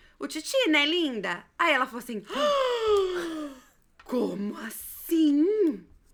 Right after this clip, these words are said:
O Titi é mais importante que o seu próprio filho?" Aí eu falei: "É, amor,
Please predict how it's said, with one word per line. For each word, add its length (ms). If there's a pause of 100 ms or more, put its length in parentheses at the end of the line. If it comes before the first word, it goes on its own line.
(880)
O 240
Titi 680
é 40
mais 240
importante 520
que 80
o 40
seu 200 (280)
próprio 800 (260)
filho?" 960 (440)
Aí 180
eu 100
falei: 440 (180)
"É, 280
amor, 500